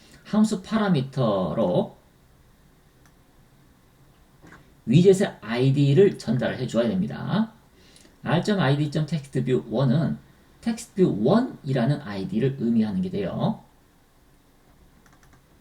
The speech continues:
그리고 이 find view by 아이디 함수 앞에 붙은, 예, 소괄호 안에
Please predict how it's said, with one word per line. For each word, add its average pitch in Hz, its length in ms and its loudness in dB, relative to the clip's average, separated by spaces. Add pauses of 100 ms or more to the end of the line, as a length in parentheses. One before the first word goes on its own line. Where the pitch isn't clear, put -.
(580)
그리고 147 280 0
이 - 20 -6
find 214 380 4
view 190 300 6
by - 300 0
아이디 120 360 -2
함수 156 480 -2
앞에 156 480 -2
붙은, - 440 0 (760)
예, 143 460 -8 (180)
소괄호 185 680 0
안에 196 460 0